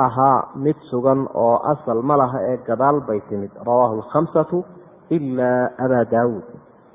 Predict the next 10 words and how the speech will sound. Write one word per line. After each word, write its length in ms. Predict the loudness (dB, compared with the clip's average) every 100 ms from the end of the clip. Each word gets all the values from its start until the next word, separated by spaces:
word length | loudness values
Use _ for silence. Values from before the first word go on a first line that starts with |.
| -20 _ -20 _ _ _ _ _ _ _ _ _ _ _ -20
Waaya. 580 | -6 2 4 4 2 -6 -14 -20 -20 -20 -20 _ _ -20 -18
Marka 280 | -6 -2 -2
xaggan 340 | 0 0 2 4
yaro 200 | 4 2
dambe 380 | 2 0 2 2 0 -10 -20 -20 -20 -10 0
ayaa 320 | 4 6 6
uu 100 | 4
ku 120 | 0
soo 260 | 2 6 6
ururiyey 480 | 4 2 2 2